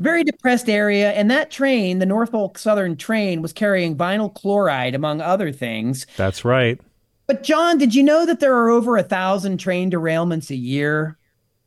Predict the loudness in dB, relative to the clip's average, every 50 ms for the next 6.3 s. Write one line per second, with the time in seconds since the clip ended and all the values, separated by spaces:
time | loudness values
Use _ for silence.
0 | _ _ _ -4 -2 2 2 2 2 2 0 0 0 0 0 -2 -2 0 2 2
1 | 2 2 2 2 2 2 0 0 2 2 2 4 2 2 0 0 0 0 0 -4
2 | -4 -2 -2 -2 -2 -2 -6 -6 -2 0 0 2 2 2 2 2 0 0 0 -2
3 | -2 -2 0 0 0 0 0 -2 -6 -16 -20 _ _ _ _ -2 0 0 0 0
4 | -2 -2 0 2 2 2 2 0 0 0 -2 -4 -4 -4 -6 -8 -8 -6 -4 -2
5 | 0 0 0 0 -2 -2 -2 0 0 0 0 -2 -2 -2 0 0 2 2 0 -2
6 | -2 -4 -6 -8 -10